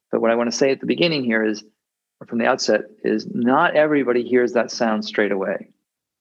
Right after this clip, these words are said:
So if we do the exercise now and you don't hear the sound, um, don't worry about it. You might hear it over the coming week, or you mo-,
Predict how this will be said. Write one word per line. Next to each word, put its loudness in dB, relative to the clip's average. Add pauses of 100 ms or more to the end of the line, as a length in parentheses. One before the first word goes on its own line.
(760)
So 0
if -18
we 0
do 6
the 2
exercise 0
now 2
and -4
you 2
don't 2
hear -2
the 0
sound, -4 (560)
um, -2 (260)
don't 2
worry 2
about -2
it. -4
You -2
might 0
hear 2
it -2
over -2
the -4 (240)
coming -2
week, 2
or -2
you -2
mo-, -4